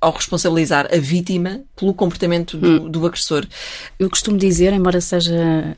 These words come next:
Speaker 2: sei que estou minoritária, mas eu costumo dizer que vivemos em sociedades que odeiam vítimas, porque a vítima é equivalente a desempoderamento, não é? E ninguém gosta de se sentir desempoderado e, portanto,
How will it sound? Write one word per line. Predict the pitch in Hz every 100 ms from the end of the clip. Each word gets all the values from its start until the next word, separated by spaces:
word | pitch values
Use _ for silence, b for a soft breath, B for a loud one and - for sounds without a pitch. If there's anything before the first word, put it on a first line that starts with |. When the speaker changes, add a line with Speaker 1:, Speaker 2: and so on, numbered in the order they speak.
| -
Speaker 2:
sei | - 156
que |
estou | - 165
minoritária, | 165 165 160 156 160 180
mas | 175 165
eu | 170
costumo | - - 170
dizer | 165 160 170 -
que | - 175 175
vivemos | 170 170 170 160
em |
sociedades | 156 170 165 165
que | -
odeiam | 160 165
vítimas, | 160 156 147 151 151 143
porque | 175 151 - 180 180 175 B B B B
a | 175 175
vítima | 160 180 196 196 190 180 -
é | 175 180
equivalente | - 175 - 175 180 185 202 202 - 208 202 -
a | 170 175 180
desempoderamento, | 175 165 180 160 156 151 143 143 - -
não | -
é? | 151 156
E | 160
ninguém | 165 160 156
gosta | 160 151 143
de | -
se |
sentir | - 147 151
desempoderado | 139 147 160 160 170 190 170
e, |
portanto, | 151 - 151 143